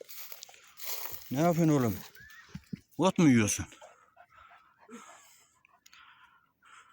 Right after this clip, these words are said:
Hay deli oğlan. Arkadaşlar Karo'nun da boyunu falan görüyorsunuz.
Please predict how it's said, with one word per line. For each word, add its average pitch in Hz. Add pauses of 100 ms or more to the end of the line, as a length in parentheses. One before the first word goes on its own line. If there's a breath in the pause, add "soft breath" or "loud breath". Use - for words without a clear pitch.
(1400 soft breath)
Hay -
deli 101
oğlan. 87 (1500 loud breath)
Arkadaşlar 110
Karo'nun 110
da 110
boyunu 113
falan 113
görüyorsunuz. 135